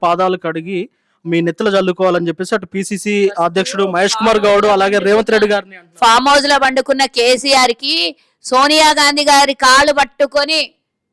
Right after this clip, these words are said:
Speaker 2: పాదాభివందనాలు చేసిన రోజుల్ని గుర్తు చేసుకోమని ఫామ్ హౌస్ పోతే ఆయన్నే చెప్తాడు. సోనియా గాంధీ గారి ఇనిషియేటివ్ వల్ల తెలంగాణ వచ్చిందని అసెంబ్లీ సాక్షిగా చెప్పిన కేసీఆర్ ఇది సాధ్యమయ్యే పని కాదు, సోనియా గాంధీ గారు తీసుకున్న డిసిషన్ అని చెప్పినటువంటి మాటని మళ్ళొకసారి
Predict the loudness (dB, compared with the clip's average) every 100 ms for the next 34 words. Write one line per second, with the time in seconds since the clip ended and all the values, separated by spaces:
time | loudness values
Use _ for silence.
0 | -14 -8 -2 0 2 2 0 0 -4 -2
1 | -2 0 0 2 2 0 0 0 2 2
2 | 0 -4 -6 -12 -4 -4 -2 -2 -2 -2
3 | 0 0 0 -2 -4 -4 -2 -2 -4 -6
4 | -8 -6 -6 -6 -16 _ _ -8 -2 -2
5 | 0 -2 -2 -6 -4 -4 -4 -4 -10 -10
6 | -6 -4 -4 -4 -4 -4 -6 -6 -6 -4
7 | -2 -4 -4 -10 -8 -4 -4 -4 -8 -6
8 | -6 -2 -4 -4 -8 -6 -8 -12 -14 -10
9 | -10 -8 -4 -2 -4 -8 _ _ -20 -12
10 | -2 -2 0 -2 -2 -2 -2 -2 -4 -2
11 | 0 0 0 -6 -6 -4 -4 -4 -4 -6
12 | -6 -6 -8 -14 -12 -10 -10 -10 -6 -6
13 | -4 -6 -8 -8 -10 -10 -12 _ _ _
14 | -2 0 0 -2 -4 -2 -2 -4 -4 -6